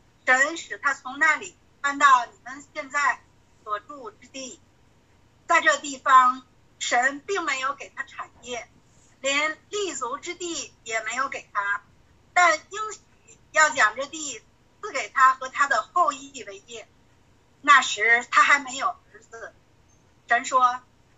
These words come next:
他的后裔必寄居外邦，那里的人要叫他们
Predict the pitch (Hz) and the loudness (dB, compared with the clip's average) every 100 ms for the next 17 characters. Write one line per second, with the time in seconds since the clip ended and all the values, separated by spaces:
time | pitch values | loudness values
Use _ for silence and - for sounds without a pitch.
0 | - 370 320 - 311 262 294 285 _ _ | 4 4 4 2 0 0 -6 -20 _ _
1 | _ _ _ 415 359 - _ 311 277 _ | _ _ _ -14 -14 -18 _ -20 -20 _
2 | _ - 254 220 240 226 - _ _ _ | _ -2 -2 0 0 -2 -2 _ _ _
3 | _ _ _ - 311 320 247 202 226 226 | _ _ _ 0 6 6 4 -6 -14 -12
4 | 233 247 - _ - 330 311 302 269 330 | -12 -14 -20 _ 2 4 6 2 2 -2
5 | 311 254 | -4 -10